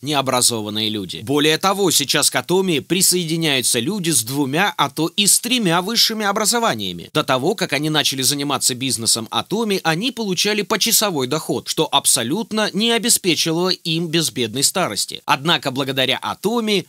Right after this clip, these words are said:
вам больше не нужно об этом переживать. И у меня тоже все получится. Люди, занимающиеся бизнесом Атоми, зарабатывают шестизначные суммы в год.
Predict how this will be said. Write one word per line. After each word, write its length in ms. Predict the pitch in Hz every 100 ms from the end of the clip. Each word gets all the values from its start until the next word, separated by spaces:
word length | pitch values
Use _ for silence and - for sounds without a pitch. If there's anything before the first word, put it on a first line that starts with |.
| -
вам 320 | 135 254 269
больше 340 | 214 247 - 233
не 120 | 190
нужно 420 | 147 180 160 208
об 240 | 170 143
этом 320 | 117 - 104 92
переживать. 640 | - 101 98 104 90 - - -
И 120 | 247
у 100 | 254
меня 380 | 262 269 254 220
тоже 420 | 180 214 247 277
все 260 | - 196 180
получится. 760 | 226 254 208 151 120 123 107 - -
Люди, 380 | 151 220 160
занимающиеся 840 | 139 127 147 151 131 117 135 120 139
бизнесом 580 | 131 131 110 104 120 123
Атоми, 580 | 117 - 220 202 143 - _ -
зарабатывают 880 | 143 196 180 156 240 - 208 208 190
шестизначные 1120 | - - 311 - 262 233 190 190 - 180 170
суммы 320 | - 139 123
в 60 | 110
год. 220 | 110